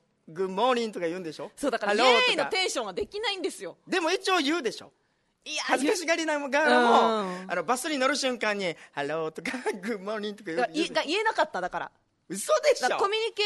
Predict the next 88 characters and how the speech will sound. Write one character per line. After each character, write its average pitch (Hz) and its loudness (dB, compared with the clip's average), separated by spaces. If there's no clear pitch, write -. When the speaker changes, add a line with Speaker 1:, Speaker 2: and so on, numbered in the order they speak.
Speaker 2:
ー - 0
シ 480 -2
ョ 427 0
ン 392 -4
能 415 0
力 269 -2
も 220 -2
そ 320 -4
ん 330 -2
な 320 0
な 320 -2
か 339 -2
っ 320 -4
た 262 -4
か 190 -4
ら、 190 2
も 254 -2
う - 0
本 392 -2
当 403 -4
に 392 -4
そ 311 -6
れ 294 -2
で 320 -2
帰 302 0
り 285 -6
た 311 2
い 311 2
っ - -6
て 240 -8
な 220 -2
っ 214 -10
て 214 -12
し 202 -12
ま 190 -8
っ - -14
て、 - -6
で、 190 -10
食 330 -4
事 349 -8
も 359 -6
ち - -10
ょ 311 -8
っ - -20
と 185 -6
合 220 -2
わ 269 0
な 262 -4
く 190 -12
っ - -20
て。 349 -4
Speaker 1:
あ 131 -8
ー、 131 -2
あ 170 2
っ 175 -4
ち 202 -2
は、 190 2
あ 208 -4
っ 196 -8
ち - -14
か、 180 -2
や 170 2
っ - -18
ぱ 170 -2
ビ 247 -2
ー - -2
フ 240 -8
だ - -4
け 247 -4
か。 135 -8
Speaker 2:
う 190 -2
ん、 214 0
牛 240 -2
肉 254 -8
と 269 -4
か - -2
も、 175 -8
本 370 -4
当 403 -6
に 381 -6
よ 403 -8
く 226 -8
お 226 -4
弁 370 -6
当 381 -8
と 370 -12
か 240 -2
も、 180 -10